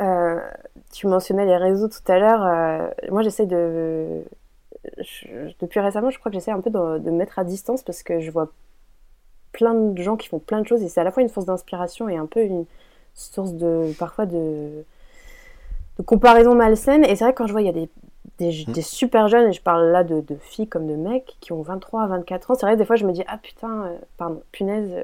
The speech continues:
Speaker 1: <laughs> si j'avais, euh, découvert le, le vélo plus tôt, ou si je m'étais mise dedans, euh, plus tôt, euh, quel temps perdu. » Et à la fois, je me dis que ça va, j'ai que trente ans, euh, il y a encore plein de choses à faire, plein de choses à découvrir.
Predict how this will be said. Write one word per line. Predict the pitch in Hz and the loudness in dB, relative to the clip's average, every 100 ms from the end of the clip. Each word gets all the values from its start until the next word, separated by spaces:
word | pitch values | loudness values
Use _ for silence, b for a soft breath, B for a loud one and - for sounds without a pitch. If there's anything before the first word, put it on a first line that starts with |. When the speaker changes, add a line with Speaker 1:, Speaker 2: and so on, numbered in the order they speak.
| 185 | -8
Speaker 1:
<laughs> | - 190 | -8 -10
si | - 220 | -4 0
j'avais, | 214 196 202 | 2 0 0
euh, | 190 175 170 b b b b b b | 0 0 -4 b b b b b b
découvert | 196 - 214 226 226 | -6 -2 0 2 2
le, | 190 180 175 165 160 - - | 2 4 4 2 0 -10 -8
le | 175 180 | -2 -2
vélo | 180 202 214 226 | 4 6 8 6
plus | 220 220 | 2 -4
tôt, | 220 240 247 247 | 2 6 8 8
ou | 214 | 6
si | 185 - 185 | 0 -4 -2
je | |
m'étais | 185 180 180 | 0 0 2
mise | 196 214 | 2 2
dedans, | 190 208 208 220 220 | 2 2 2 0 0
euh, | 185 | -2
plus | - 208 | -4 -8
tôt, | - 240 247 | 0 4 4
euh, | 202 175 165 b b - | 4 2 0 b b 0
quel | 208 196 | 0 0
temps | - 233 | 2 2
perdu. » | 226 220 208 214 269 294 b b b | 4 2 2 2 0 -4 b b b
Et | 190 | 2
à | 190 | 4
la | 208 | 4
fois, | 202 285 | 6 4
je | 226 | 6
me | 208 | 2
dis | 202 | 0
que | 220 | -2
ça | - | -2
va, | 202 226 | 0 0
j'ai | 185 | 0
que | - | -2
trente | 196 - 220 214 | -6 -6 -8 -4
ans, | 247 247 247 247 | -2 -2 -2 -2
euh, | 202 175 175 170 170 170 170 | 0 4 4 4 2 0 0
il | |
y | 165 | -4
a | |
encore | 165 175 170 | -6 -8 -10
plein | - 190 | -4 -2
de | 185 | -2
choses | - 196 185 | -4 -6 -4
à | 170 | -4
faire, | - 196 202 202 | -4 -4 -4 -2
plein | 175 | -4
de | 175 | -4
choses | 180 | -2
à | 180 | -2
découvrir. | 170 175 180 190 214 | 0 -2 -6 -4 -4